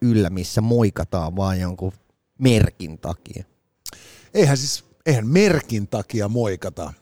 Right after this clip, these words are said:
Speaker 2: vaan kurin ja järjestyksen ja toiminnan perusajatuksen tukemisen vuoksi. Kättähän viedään lippaan sen takia,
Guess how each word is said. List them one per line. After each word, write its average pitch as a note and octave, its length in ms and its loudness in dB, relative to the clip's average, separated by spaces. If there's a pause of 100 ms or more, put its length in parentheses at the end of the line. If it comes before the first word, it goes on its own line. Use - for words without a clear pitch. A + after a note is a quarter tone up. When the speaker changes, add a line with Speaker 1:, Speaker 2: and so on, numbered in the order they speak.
(140)
Speaker 2:
vaan D#3 320 4 (180)
kurin F#3+ 440 2
ja D3 120 6
järjestyksen C#3 1300 0
ja C3 240 6 (560)
toiminnan D#3+ 440 4
perusajatuksen B2+ 1000 2
tukemisen F#2+ 720 0
vuoksi. - 360 -12 (680)
Kättähän F3 460 2
viedään F3 300 6
lippaan D#3+ 440 0
sen G3 220 -2
takia, C#3+ 420 2